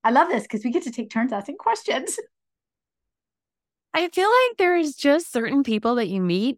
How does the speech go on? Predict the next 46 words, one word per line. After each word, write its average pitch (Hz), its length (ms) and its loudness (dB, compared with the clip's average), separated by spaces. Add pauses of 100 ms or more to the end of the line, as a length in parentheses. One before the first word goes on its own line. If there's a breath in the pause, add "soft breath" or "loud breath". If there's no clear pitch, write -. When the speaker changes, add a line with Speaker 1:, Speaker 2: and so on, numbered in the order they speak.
(140)
Speaker 2:
and 214 160 2
you're 196 160 -2
like, 185 360 -4 (140)
you 185 160 -10
feel 220 180 0
like 240 200 0
you 165 60 -12
can 170 200 -4
go 156 180 0
deep 143 440 -6
and 165 100 -6
ask 127 240 -8
the 143 80 -6
harder 131 280 -10
questions - 600 -10
with, - 160 -10 (240)
right? 175 320 -2
And 190 100 -4
I 170 100 -4
feel 196 180 -6
like 185 180 -6
those 180 680 -4
people 233 680 -2 (720)
I 175 100 -2
want 170 260 -2
more 160 240 -4
in 143 80 -6
my 104 160 -8
life. 50 260 -12 (720)
I 175 140 -6
want 170 480 -6
more 165 580 -4 (320)
interactions 160 880 -8
like - 240 -12 (140)
that. - 480 -8 (720)
And 160 440 -4
maybe 170 200 -2
it's - 120 -8
the 170 100 -6
sixth - 280 -10
line, 160 280 -8
the 165 80 -10
fourth 156 260 -6
line, 156 220 -6
whatever, 170 440 2
like, 147 200 -6